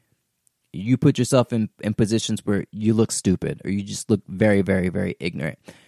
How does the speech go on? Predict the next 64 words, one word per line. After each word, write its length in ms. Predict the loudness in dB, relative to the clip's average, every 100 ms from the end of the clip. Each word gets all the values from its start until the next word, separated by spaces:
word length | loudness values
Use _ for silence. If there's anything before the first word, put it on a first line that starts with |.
| _ -6
And 180 | -4
so 300 | 0 2 0 -4 _
I'm 140 | 0 4
not 120 | 6
here 120 | 6
for 80 | 4
cancel 320 | -2 -2 -4
culture. 340 | -4 -2 0 0
Fuck 280 | 2 0
cancel 320 | 2 -6 -4 -2
culture. 360 | -2 0 0
Fuck 220 | 0 -2 0
outrage 360 | 0 4 4 2
culture. 380 | -4 -4 -6 -4
I'm 60 |
not 140 | -2 0
here 160 | 0
for 160 | 2 0
it. 80 | 0
I 80 | -2
don't 140 | 0
like 240 | -2 0
it. 160 | -2 -2
Not 200 | -2 -2
a 40 | 0
fan 260 | 2 4
of 160 | 2 0
it. 160 | -4 -2
Never 280 | 2 4 6
will 160 | 4
be 240 | 2 0 -2 -10 _ -8
a 60 |
fan 240 | -2 0 0
of 160 | -2
it. 80 | -2
People 240 | -2 0
should 180 | 0 0
be 140 | 0 0
able 180 | 2
to 80 | 0
do, 480 | 2 4 6 6 2 _ _ _ _ -10
uh, 180 | -4 -2
certain 380 | -2 2 2 2
things 460 | 2 2 2 -2 -4
that, 280 | -2 -2
that 160 | -4 0
make 200 | 0 0
them 120 | -4
happy. 480 | -2 0 0 0 -2
I'm 120 | 0
not 180 | 0 2
talking 320 | 4 4 2
about 180 | 4 6
everything. 640 | 6 4 0 0 0 -4 _
Like, 220 | -6 -6 -2
don't, 260 | -2 0
don't 180 | -2 0
put 140 | 0
me 60 | 0
on 80 | -2
some 160 | -2
R. 160 | -2 -2
Kelly 300 | 0 2 2
shit. 360 | 0 -6 -8